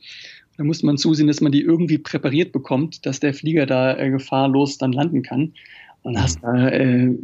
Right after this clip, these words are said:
Speaker 1: Viehherden, die da grasen. Und da muss man aufpassen, dass die einem nicht da vors landende Flugzeug rennen oder wie die Kinder, die aus dem,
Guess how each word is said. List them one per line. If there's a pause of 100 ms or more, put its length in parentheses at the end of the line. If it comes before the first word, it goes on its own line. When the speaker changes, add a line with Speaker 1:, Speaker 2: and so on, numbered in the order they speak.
Speaker 1:
Viehherden,
die
da
grasen.
Und
da
muss
man
aufpassen,
dass
die
einem
nicht
da
vors
landende
Flugzeug
rennen
oder
wie
die (100)
Kinder,
die
aus
dem,